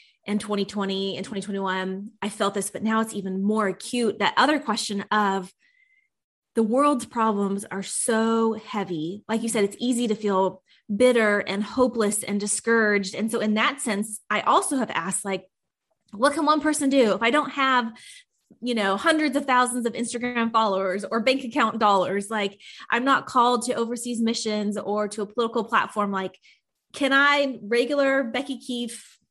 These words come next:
in Southern California, <laughs> like, doing my mom work from home thing, like, can I make a difference?" And so those are kind of, like, the questions where it started. Um,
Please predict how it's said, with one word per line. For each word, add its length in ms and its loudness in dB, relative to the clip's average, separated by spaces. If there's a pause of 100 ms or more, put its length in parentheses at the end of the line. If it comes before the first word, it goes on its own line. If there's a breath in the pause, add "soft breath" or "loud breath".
(120)
in 100 -8
Southern 180 -4
California, 720 0 (140)
<laughs> 100 -20
like, 420 0 (840 loud breath)
doing 220 0
my 140 2
mom 500 6
work 160 -2
from 120 0
home 260 -2
thing, 220 -4
like, 340 -4
can 180 -6
I 80 0
make 160 -2
a 40 -2
difference?" 360 -8
And 200 0
so 420 2 (540 loud breath)
those 160 4
are 60 0
kind 120 0
of, 60 2
like, 100 2
the 80 -2
questions 440 -2
where 140 0
it 120 -4
started. 800 0
Um, 420 2